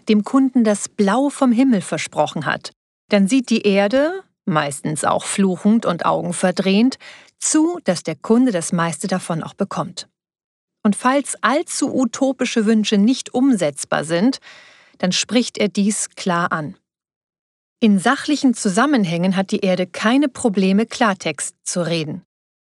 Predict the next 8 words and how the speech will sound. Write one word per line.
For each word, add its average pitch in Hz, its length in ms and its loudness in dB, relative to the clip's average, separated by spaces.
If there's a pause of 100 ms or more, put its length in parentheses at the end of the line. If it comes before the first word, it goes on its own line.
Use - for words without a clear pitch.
(300)
Bei 196 160 2
emotionalen 202 720 2
Feedbackgesprächen 165 1200 -4 (340)
fehlen 269 380 2
ihr 233 140 2
manchmal 233 680 2
die 202 160 -6
Geduld 220 680 0